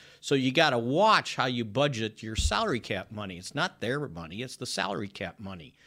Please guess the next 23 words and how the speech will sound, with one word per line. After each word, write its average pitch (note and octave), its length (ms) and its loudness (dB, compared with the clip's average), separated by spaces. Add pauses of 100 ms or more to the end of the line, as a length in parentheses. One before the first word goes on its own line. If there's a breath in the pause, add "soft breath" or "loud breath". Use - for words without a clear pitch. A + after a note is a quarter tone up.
(200 soft breath)
I'm - 120 -6
sure D3+ 240 0
they'd C#3 260 0
love C#3+ 220 0
to C3 80 -6
pay C#3 420 0 (540)
you C3+ 100 -4
know, C3+ 260 -4 (340)
Zach B2+ 340 0
Martin, C3 400 0 (180)
all, C#3 320 0 (120)
you C#3+ 120 -8
know, C3+ 140 -2
whatever. B2+ 560 4 (480 soft breath)
But A2+ 260 -2
you B2 120 -10
gotta C#3 200 0
watch E3+ 560 -2
how B2 80 0
you A#2 180 -2
budget C#3 480 -2
down A#2 280 -2
the, A2 180 -6